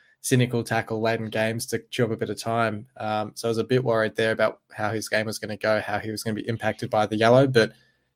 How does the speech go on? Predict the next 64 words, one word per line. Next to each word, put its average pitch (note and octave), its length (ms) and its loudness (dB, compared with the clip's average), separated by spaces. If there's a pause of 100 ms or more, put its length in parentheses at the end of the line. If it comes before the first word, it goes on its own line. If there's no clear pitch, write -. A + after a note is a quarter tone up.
(140)
didn't A#2+ 200 0
seem A2 220 0
to G#2 60 -6
impact G#2 320 -6
him G#2 60 -8
at G#2 80 -2
all, G#2+ 180 2
which - 200 -6
was, G#2 260 -6
uh, G#2 280 -2
which A#2 180 -10
was A2+ 100 -6
great A2 240 2
to G#2+ 80 -10
see. A2 300 2
And, G#2+ 220 -2
and A#2+ 120 4
yeah, B2 140 10
K C3 180 6
L B2 100 6
P A#2 360 2 (440)
with C3 200 2
the B2 80 -2
goal, A#2 480 2 (400)
uh, A#2+ 180 2
had C3+ 100 2
a C3 60 2
few B2+ 160 0
chances A#2+ 420 -2
for A2+ 120 -4
a A2 40 -2
few A#2 200 -4
assists B2 340 -4
as - 140 -6
well. A#2 160 0
He, A#2 220 -2
he B2 160 -2
had A2+ 120 0
the A2+ 60 -2
ball A2+ 240 2
that A2+ 100 -4
he A2+ 80 -4
played A2+ 260 -2
across A2 320 -4
for A2+ 120 -8
Longman, A2+ 500 -4 (120)
who A#2 100 -6
hit B2+ 180 -8
the B2+ 80 -12
post, A#2 420 -2
so A2 300 0 (480)
could C3+ 100 2
have B2 140 2
walked A#2 180 -2
away A2+ 200 0
with G#2+ 100 -4
a A#2 60 -4
goal A2+ 260 0
and A2 80 -6
an G#2 100 -10
assist A2+ 360 -8
as G#2+ 120 -10
well. A#2 220 0
So A2 340 0